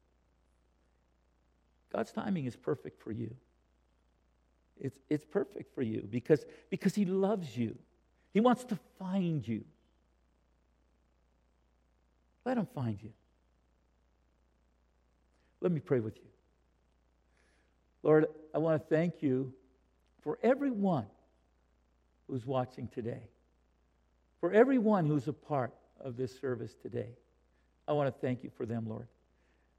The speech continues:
because the fact that they're, they're tu-, they're tuning in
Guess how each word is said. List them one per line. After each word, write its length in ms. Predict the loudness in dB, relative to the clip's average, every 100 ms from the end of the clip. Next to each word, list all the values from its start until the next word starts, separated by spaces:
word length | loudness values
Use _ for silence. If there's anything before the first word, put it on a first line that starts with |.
| _
because 420 | -4 4 6 6
the 80 | 2
fact 340 | 2 4 4 4
that 140 | 4
they're, 320 | 6 6 4 -2 -6
they're 120 | -4
tu-, 320 | -4 -4 -6 -6 -6
they're 140 | -2 -2
tuning 380 | 0 2 2
in 120 | 0